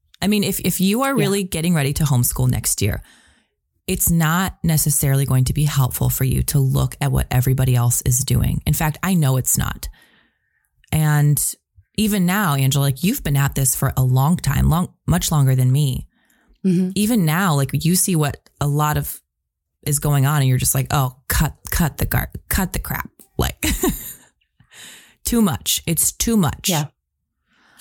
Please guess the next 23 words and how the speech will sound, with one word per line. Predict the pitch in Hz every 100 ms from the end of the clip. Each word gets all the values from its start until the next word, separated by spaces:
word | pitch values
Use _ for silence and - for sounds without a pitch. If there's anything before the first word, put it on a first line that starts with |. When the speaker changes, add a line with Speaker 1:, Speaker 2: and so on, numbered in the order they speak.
| -
Speaker 1:
Um, | 175 175 170 170 -
and | 190
what | 185 208 - _
others | 180 196 226 214
thrive | - 190 226 190
at | 165
is | 165 160
not | 180 214
gonna | 226 214
be | 214
what | 220
you | 220 190
thrive | 311 - - -
at. | - - - _ _ _ _ _ -
Speaker 2:
Right. | 185 156 -
Speaker 1:
And | 175
so | - 185
when | 190
you | 185 233
see | - 185
them | 156
thriving | 151 151 143 147 147 -
at | - 73